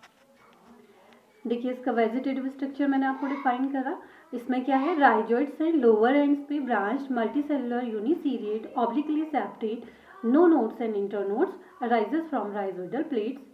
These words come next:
ठीक है, तो इस पे क्या होता है, Nodes और internodes में ये divide नहीं होता है, जबकि stem जो होता है वो nodes और इंटरनोड्स में divide होता है। Then main axis इसका erect होता है, branch जो होता है differentiate into nodes and internodes।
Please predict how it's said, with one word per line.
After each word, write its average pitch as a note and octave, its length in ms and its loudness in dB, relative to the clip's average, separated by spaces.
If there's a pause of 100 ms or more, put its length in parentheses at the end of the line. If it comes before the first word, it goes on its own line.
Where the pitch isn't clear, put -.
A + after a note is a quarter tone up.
(260)
ठीक E4 160 -4
है, C4+ 80 0
तो - 100 -6
इस - 160 -8
पे C4 160 -4
क्या C#4+ 160 0
होता C#4+ 200 -2
है, E4+ 120 2
Nodes B3+ 320 0
और E4+ 80 2
internodes C4+ 520 -4
में B3 100 -6
ये B3 80 -10
divide A#3+ 420 -4 (280)
नहीं A#3 380 -2
होता G#3 200 -6
है, D4 80 -2
जबकि B3 260 -8
stem D4 380 0
जो C4 80 -2
होता A3 200 -6
है G#3 60 -6
वो A3 100 -6
nodes G#3 320 -8
और G#3+ 80 -8
इंटरनोड्स F#3+ 560 -8
में E4 180 0 (320)
divide G#3 440 0
होता G3 260 -10
है। - 60 -18 (460)
Then C#4+ 240 4
main B3 240 2
axis D4+ 420 -4
इसका D4+ 300 -4 (120)
erect C4 460 0
होता C#4 240 -4
है, C4 260 -6
branch A3 360 2
जो C#4+ 140 0
होता C#4+ 200 -4
है C4 320 -6
differentiate C4+ 640 -4
into C4 260 -6
nodes A#3+ 300 -4
and B3 180 -6
internodes। B3+ 440 -2